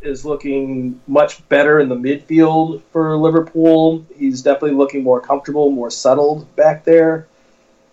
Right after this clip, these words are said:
And, um, as far as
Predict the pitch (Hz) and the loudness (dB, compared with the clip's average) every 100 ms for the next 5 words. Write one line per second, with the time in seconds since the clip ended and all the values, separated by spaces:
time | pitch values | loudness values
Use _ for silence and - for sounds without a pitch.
0 | _ - 131 127 123 127 123 123 123 123 | _ 0 2 4 2 2 2 4 2 0
1 | 123 120 - _ _ _ _ _ _ - | -4 -12 -20 _ _ _ _ _ _ -12
2 | 131 - 180 190 180 165 151 | -10 0 4 4 4 2 -2